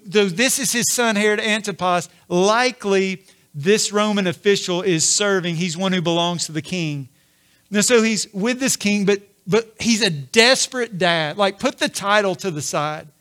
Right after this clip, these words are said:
He's a dad who is desperate, desperate to see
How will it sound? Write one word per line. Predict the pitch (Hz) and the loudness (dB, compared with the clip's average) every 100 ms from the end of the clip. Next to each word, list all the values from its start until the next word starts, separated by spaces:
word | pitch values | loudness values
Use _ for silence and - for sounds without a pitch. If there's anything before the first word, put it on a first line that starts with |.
| _ _ _ _ _ _ _ | _ _ _ _ _ _ _
He's | - 254 262 | -2 -2 2
a | 214 | 0
dad | 151 151 170 170 160 | 0 0 2 2 0
who | 180 | -2
is | 147 127 | -2 -6
desperate, | 127 160 156 - - 151 - _ _ 151 127 | -4 -2 -2 -8 -12 -16 -18 _ _ -14 -2
desperate | 180 170 - - 165 - | 0 0 -4 -10 -12 -12
to | 160 | -12
see | - 175 151 135 | -8 -6 -6 -8